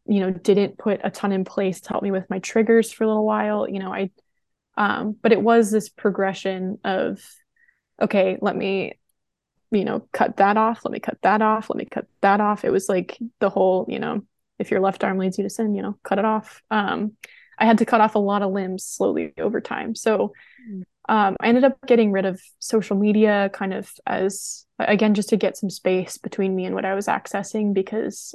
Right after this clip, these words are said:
Speaker 1: um, I could regularly access porn kind of through, uh, Snapchat in particular was a huge one. Um, and that's the case for a lot of women. Instagram is one of the biggest funnels for them, which is sad. They can bypass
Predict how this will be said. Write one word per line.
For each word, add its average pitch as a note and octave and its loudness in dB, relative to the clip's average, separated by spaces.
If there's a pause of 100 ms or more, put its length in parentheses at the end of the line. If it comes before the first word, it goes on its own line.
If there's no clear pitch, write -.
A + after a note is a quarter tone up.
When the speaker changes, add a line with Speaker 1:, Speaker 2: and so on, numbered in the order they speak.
Speaker 1:
um, - -6 (800)
I G#3+ 4
could G3+ 2
regularly G3 0
access - -6
porn - -4
kind - -8
of - -6
through, F#3 0
uh, - -4
Snapchat G#3 -2
in G3 -6
particular F#3 -4
was F#3 -6
a - -8
huge F#3+ -2
one. F#3 -4 (560)
Um, G3+ -2 (540)
and G#3+ 4
that's G#3+ 2
the A3+ 2
case A3+ 4
for G#3 -2
a G3+ 0
lot F#3+ 0
of - -4
women. - -4
Instagram G#3 -2
is - -4
one G3+ 0 (100)
of F#3+ -2
the G3+ 2 (120)
biggest F#3+ 0
funnels - -4
for - -6
them, A3+ -4
which - -6
is - -2
sad. - 0
They F#3+ -2
can G3 -4
bypass - -4